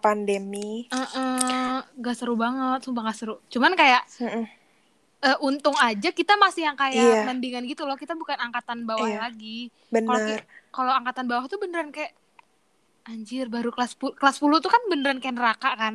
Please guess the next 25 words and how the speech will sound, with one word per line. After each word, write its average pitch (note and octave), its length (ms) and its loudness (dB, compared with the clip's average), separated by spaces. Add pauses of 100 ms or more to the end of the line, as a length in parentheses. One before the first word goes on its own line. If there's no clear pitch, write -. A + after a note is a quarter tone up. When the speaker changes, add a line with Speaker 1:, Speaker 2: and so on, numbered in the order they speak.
Speaker 2:
Kelas - 220 -6
Speaker 1:
Iya, A3+ 160 8
Speaker 2:
sepuluh G#3 160 6
tuh E4 80 0
Speaker 1:
bener. F4+ 80 8
Speaker 2:
rasanya F#4 160 4
udah D#4 100 -2
kayak C4 140 -6
neraka C4 320 2
deh, D4+ 80 -6
lu B3+ 100 -8
jangan A#3+ 100 8
Speaker 1:
Heeh, A#3 220 6
Speaker 2:
berharap A3 220 -2
Speaker 1:
bener. A3 100 -2
Speaker 2:
apa-apa. A#3 220 -8 (640)
Nah, C#4 200 -6 (100)
yang C4 260 -6
seru D4 300 -4
tuh G4 120 -6
cuma E4 220 -2
kelas C#4+ 240 0
sebelas. D4+ 500 4 (280)
Speaker 1:
Iya, A3 760 4
dan A3+ 160 4